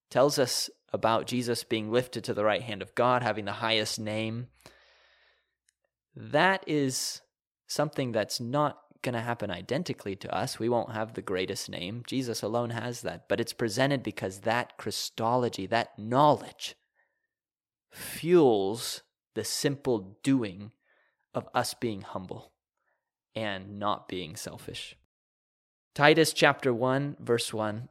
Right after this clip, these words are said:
talks about the truth which accords with godliness. So it's truth, it's doctrine, but there is a kind of doctrine that accords with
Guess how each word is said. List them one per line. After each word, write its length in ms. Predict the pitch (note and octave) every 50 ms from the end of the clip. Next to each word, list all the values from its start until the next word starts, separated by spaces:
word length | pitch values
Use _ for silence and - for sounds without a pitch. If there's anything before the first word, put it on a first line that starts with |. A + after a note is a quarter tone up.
| _ _
talks 300 | - - G#2+ G#2 - -
about 460 | A#2 G2+ G#2 F#2+ F2+ - - - -
the 80 | - B2+
truth 840 | - - - - - - F3 D#3 G#2+ F#2+ G2 A2+ - - - - - _ _ _ _ _ _ _
which 340 | - A2+ A2+ A#2 - - - - -
accords 800 | B2 A2+ - - - - - C3 C3+ C3+ C3 C3+ C3+ C3 - - -
with 340 | - A#2+ A2 G#2+ - - - _ _ _ _ -
godliness. 800 | - G2+ G#2 G2+ - G2 F#2+ G2+ G#2 C3+ D#3 - - - - _ _ _ _ _ _ _ _
So 200 | - - - G2+
it's 160 | G2+ - -
truth, 460 | - - A2 G2+ A#2 F3+ - - - _ _ _ _ _ _ _ _ _ -
it's 180 | A#2 - -
doctrine, 500 | - - G2+ F#2+ - - - D#3 E3+ A3 - _ _ _ _ _ _ _ _ _ _ _ _ _ _ _ _ _ -
but 120 | A#2 A2
there 140 | - A2+ A2+
is 120 | A2 G2
a 100 | G2+ F#2+
kind 420 | - - - - B2+ B2+ C#3+ D3 C#3+
of 120 | A#2+ A#2
doctrine 640 | - A2+ G#2+ G#2 - - - - G#2 F#2+ G2 G2+ A2+ _ _ _ _ _ -
that 100 | G#2 F#2
accords 640 | F2+ - - - - - B2+ B2 B2 A#2+ G#2+ - -
with 300 | G2 F#2 G#2+ A2+ -